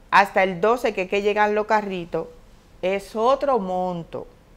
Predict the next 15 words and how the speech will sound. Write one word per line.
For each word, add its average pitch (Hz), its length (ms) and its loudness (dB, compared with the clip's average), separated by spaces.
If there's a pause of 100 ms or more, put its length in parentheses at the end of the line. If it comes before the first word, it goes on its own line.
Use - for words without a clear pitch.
(760)
es 175 280 -4
otro 240 360 4
monto 165 580 -6 (800)
que 185 160 -2
tiene 180 340 -4
que 196 140 -6
pagar. 135 460 -10 (1600)
Que 214 160 0
ojalá 190 560 2 (580)
sigan, 214 840 -4 (500)
eh, 165 460 -4
llegando 180 480 -2
autobuses 208 1120 -4 (120)
para 165 240 -2
alimentar 165 920 -2